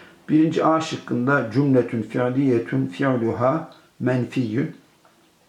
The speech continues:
Yani, e, sebep, fa'nın burada gelmesinin sebebi nedir diye bulacağız. Bakalım burada fa nereye gelmiştir? Asa fiilinin başına gelmiştir.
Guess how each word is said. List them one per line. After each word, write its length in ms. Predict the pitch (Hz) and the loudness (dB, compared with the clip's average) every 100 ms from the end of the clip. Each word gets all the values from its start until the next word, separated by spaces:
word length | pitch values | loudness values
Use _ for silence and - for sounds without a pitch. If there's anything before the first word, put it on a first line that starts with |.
| _ _ - - - - - | _ _ -20 -20 -20 -20 0
Yani, 480 | 131 139 131 120 104 - _ _ _ - | 2 4 4 2 -2 -10 _ _ _ -4
e, 60 | 117 113 110 110 110 110 113 - - - | 0 2 2 0 0 0 -2 -6 -14 -18
sebep, 540 | - - 135 151 - - - - | -6 2 2 2 -2 -12 -16 -2
fa'nın 480 | 135 143 147 147 127 | 0 2 2 2 2
burada 220 | 131 131 | 2 2
gelmesinin 640 | 110 127 131 127 - 131 | 2 2 4 2 2 0
sebebi 400 | - 117 127 135 | 0 0 2 4
nedir 220 | 135 95 - | 2 0 -6
diye 180 | 113 135 | -6 -2
bulacağız. 380 | 120 113 95 - 123 | -2 -2 -4 -4 -4
Bakalım 380 | - 120 113 | -2 -2 0
burada 320 | 135 135 123 - - _ | 0 2 0 -4 -18 _
fa 320 | - 131 131 | -2 2 4
nereye 260 | 139 131 120 | 4 4 2
gelmiştir? 500 | 113 110 110 - - | 0 -2 -6 -4 -2
Asa 340 | 135 123 123 110 | -2 -2 -2 -2
fiilinin 400 | - 110 123 117 | -2 -6 -4 -4
başına 320 | 117 - 104 | -4 -6 -6
gelmiştir. 640 | 90 139 - - - - | -6 -8 -10 -16 -20 -20